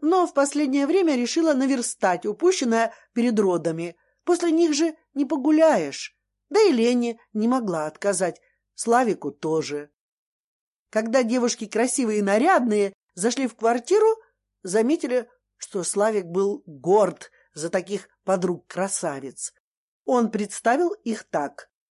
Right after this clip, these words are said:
«Моя девушка Лена Щеглова и ее лучшая подруга Александра Кадочникова,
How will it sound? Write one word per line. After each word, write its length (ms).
«Моя 340
девушка 800
Лена 320
Щеглова 540
и 40
ее 440
лучшая 520
подруга 560
Александра 840
Кадочникова, 1040